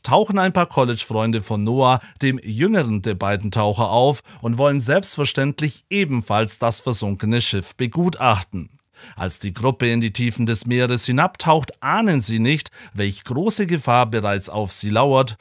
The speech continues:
und so wird aus einem spaßigen Tauchgang ein Kampf ums Überleben. Escape from the Deep heißt eigentlich The Last Breath und wurde von Joachim Heden inszeniert,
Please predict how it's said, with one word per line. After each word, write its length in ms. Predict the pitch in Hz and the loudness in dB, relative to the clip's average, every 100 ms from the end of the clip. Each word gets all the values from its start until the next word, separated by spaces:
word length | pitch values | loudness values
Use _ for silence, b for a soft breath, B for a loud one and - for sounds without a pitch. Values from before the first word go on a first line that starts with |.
| B B | B B
und 100 | 113 | 0
so 160 | 120 | 0
wird 160 | 127 139 | 0 -2
aus 240 | 123 127 | 0 0
einem 220 | 117 113 | 0 -2
spaßigen 760 | 107 - 123 147 202 190 156 143 | -2 -4 -6 -4 0 0 0 -2
Tauchgang 760 | - 107 110 - 117 113 117 B B | 0 2 0 0 -2 0 0 B B
ein 240 | - 90 82 | -12 -10 -8
Kampf 520 | - 104 107 98 - - | -4 -2 -2 -4 -12 -12
ums 260 | 107 107 - | -6 0 0
Überleben. 680 | 120 135 156 139 104 67 _ _ _ | 2 2 4 2 0 -10 _ _ _
Escape 440 | 123 120 - 127 117 | -2 0 2 0 -2
from 260 | 123 113 | 0 0
the 100 | 113 | 0
Deep 400 | 104 135 151 - | 0 -2 -2 -2
heißt 300 | 131 190 190 | 2 2 2
eigentlich 600 | - 143 135 123 127 120 - | 0 0 0 -2 -2 -2 -2
The 80 | |
Last 400 | 104 104 110 - | 0 2 2 0
Breath 340 | 120 123 147 - B B | 0 0 0 -4 B B
und 260 | 117 113 95 | -4 -4 0
wurde 220 | 175 190 | 0 0
von 180 | 165 135 | 0 -2
Joachim 540 | 117 175 226 - 175 | 0 4 4 2 -2
Heden 400 | 135 180 226 139 | 0 0 -2 -4
inszeniert, 840 | 101 107 101 - 110 104 120 147 | -4 0 2 2 0 0 2 0